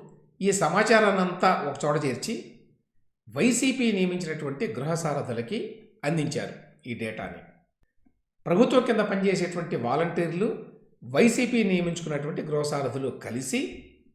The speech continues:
అనుకూలంగా ఉన్న ఓటర్లతో పాటుగా అధికార పార్టీకి వ్యతిరేకంగా ఉన్న ఓటర్లని వాళ్ళని కలిసి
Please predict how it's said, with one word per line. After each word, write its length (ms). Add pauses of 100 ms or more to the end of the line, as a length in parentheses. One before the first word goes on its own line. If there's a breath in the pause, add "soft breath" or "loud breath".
(680)
అనుకూలంగా 560
ఉన్న 240
ఓటర్లతో 580
పాటుగా 680 (100)
అధికార 500
పార్టీకి 420
వ్యతిరేకంగా 600
ఉన్న 200
ఓటర్లని 1400
వాళ్ళని 280
కలిసి 640